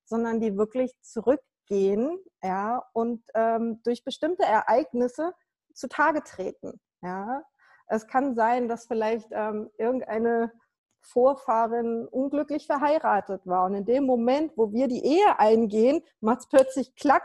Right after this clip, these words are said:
und die Beziehung ist irgendwie furchtbar und wir fühlen uns eingeengt und es macht überhaupt keinen Sinn, so rational, ja.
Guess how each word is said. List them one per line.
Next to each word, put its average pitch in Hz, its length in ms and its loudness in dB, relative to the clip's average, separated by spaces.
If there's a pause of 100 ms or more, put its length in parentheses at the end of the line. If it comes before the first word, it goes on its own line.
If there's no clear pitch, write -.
(100)
und 240 220 2
die 247 60 2
Beziehung 226 600 0
ist 208 240 -6
irgendwie 269 680 0 (420)
furchtbar 269 560 4
und 214 80 2
wir 226 100 2
fühlen 233 200 0
uns 226 240 -2
eingeengt 262 760 -2
und 226 220 -2 (140)
es - 180 -8
macht 208 320 -4
überhaupt 233 520 -4
keinen 320 400 0
Sinn, 302 260 2
so 196 120 0
rational, 175 1080 -4 (200)
ja. 208 360 -4